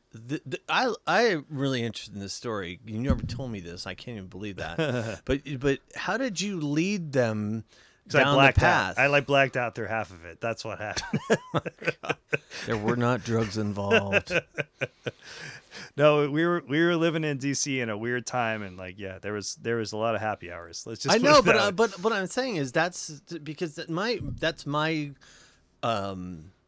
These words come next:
Speaker 1: you know, m-, my story is I worked my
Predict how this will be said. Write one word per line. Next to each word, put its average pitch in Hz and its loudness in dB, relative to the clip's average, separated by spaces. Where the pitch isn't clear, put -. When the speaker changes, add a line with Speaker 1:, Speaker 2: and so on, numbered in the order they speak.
Speaker 1:
you 147 -2
know, 107 -4
m-, 120 -8
my 135 -2
story 123 0
is 107 -2
I 143 4
worked 127 0
my 135 0